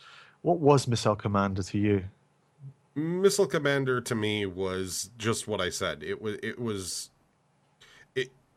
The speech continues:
Speaker 2: the new missile system was so overpowered and so broken compared to where it was in point eight and point nine that that's the only weapon people would use. And it's because they all want to say, "Hey,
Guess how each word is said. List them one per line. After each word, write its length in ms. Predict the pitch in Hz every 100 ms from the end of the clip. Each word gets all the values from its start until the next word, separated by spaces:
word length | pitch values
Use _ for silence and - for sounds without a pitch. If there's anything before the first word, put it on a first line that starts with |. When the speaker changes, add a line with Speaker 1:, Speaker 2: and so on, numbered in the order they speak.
| _
Speaker 2:
the 140 | 139 131
new 200 | 135 170
missile 340 | 151 135 143
system 580 | 135 131 - 127 123 120 - -
was 300 | 110 104 92
so 840 | - - - 117 110 113 110 - _ _ _ _ -
overpowered 580 | 120 113 117 110 104 90
and 140 | 90
so 220 | - 110
broken 640 | 113 95 104 101 92 85 78
compared 380 | - 87 95 87
to 60 |
where 200 | 87 90
it 100 | 87
was 440 | 87 92 90 87 -
in 300 | 87 87 80
point 340 | - 101 87
eight 180 | 82 80
and 80 | 90
point 260 | - 85 82
nine 400 | 82 80 76 73 _ _ _ _
that 440 | 98 82 101 90 - _ -
that's 380 | 101 107 107 -
the 100 | - 120
only 240 | 120 104
weapon 340 | 98 95 95
people 300 | 90 92 92
would 160 | 87 82
use. 300 | 80 - -
And 140 | - 107
it's 100 | 101
because 380 | 113 123 113 92
they 160 | 104
all 180 | 110 120
want 240 | 110 104
to 80 | 101
say, 280 | 95 104 92 - -
"Hey, 220 | 156 147